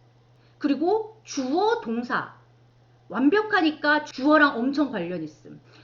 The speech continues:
자, 이게 전부인데요. 하도 전치사, 부사, 자동사, 타동사 이런 얘기가 나오다 보니까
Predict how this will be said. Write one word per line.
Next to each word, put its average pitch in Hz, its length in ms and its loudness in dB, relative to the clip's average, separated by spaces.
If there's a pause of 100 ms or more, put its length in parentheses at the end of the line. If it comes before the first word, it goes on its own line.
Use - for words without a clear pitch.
(120)
자, 196 200 -8
이게 185 280 -2
전부인데요. 202 840 -4 (180)
하도 285 680 -2
전치사, 226 580 -2
부사, 220 440 -4
자동사, 233 580 -4
타동사 294 420 -2
이런 247 280 4
얘기가 226 320 0
나오다 214 400 -2
보니까 202 500 -2